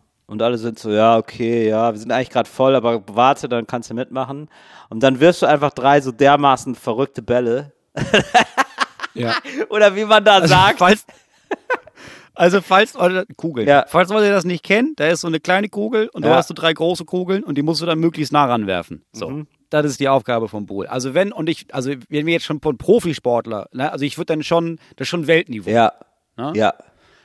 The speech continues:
Speaker 2: Weil ich glaube, ja, ich bin mir nicht sicher, aber ich glaube, man kann in der ganz obersten Liga schon davon leben.
Speaker 1: Mhm.
Speaker 2: Ne? Also so jetzt nicht besser, als ich jetzt lebe wahrscheinlich, aber auch nicht unbedingt
Speaker 1: Ja.
Speaker 2: schlechter. Du hast aber auch nicht diesen Struggle mit,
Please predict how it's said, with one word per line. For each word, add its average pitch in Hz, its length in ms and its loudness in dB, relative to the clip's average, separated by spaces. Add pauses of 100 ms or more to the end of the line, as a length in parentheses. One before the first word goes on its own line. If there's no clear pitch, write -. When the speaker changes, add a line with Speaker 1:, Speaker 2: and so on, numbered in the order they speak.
Speaker 2:
Weil 156 180 -2
ich 143 120 -12
glaube, 247 680 0 (580)
ja, - 200 -14
ich - 120 -14
bin 185 120 -6
mir 202 100 -8
nicht 185 180 -10
sicher, 190 220 -8
aber 160 100 -8
ich - 140 -18
glaube, 208 360 -4
man 175 180 -12
kann 180 360 -12
in 151 180 -10
der 151 200 -4
ganz 233 340 -8
obersten 202 420 -6
Liga 175 380 -6
schon 180 280 -8
davon 160 320 -6
leben. 180 400 -6 (300)
Speaker 1:
Mhm. 143 320 -2
Speaker 2:
Ne? 240 280 -4
Also 135 260 -2
so 165 360 -2
jetzt 156 280 -6
nicht 165 260 -8
besser, 170 320 0
als 165 200 -2
ich 139 120 -10
jetzt 226 220 -4
lebe 202 300 -2
wahrscheinlich, 185 420 -6
aber 151 180 -2
auch 147 140 -4
nicht 147 120 -10
unbedingt 131 320 -6
Speaker 1:
Ja. - 40 -14
Speaker 2:
schlechter. 214 520 0 (500)
Du 151 120 -2
hast 185 160 -4
aber 170 280 -6
auch 160 180 -4
nicht 202 320 -8
diesen 190 260 -10
Struggle 170 680 -6
mit, 165 720 -8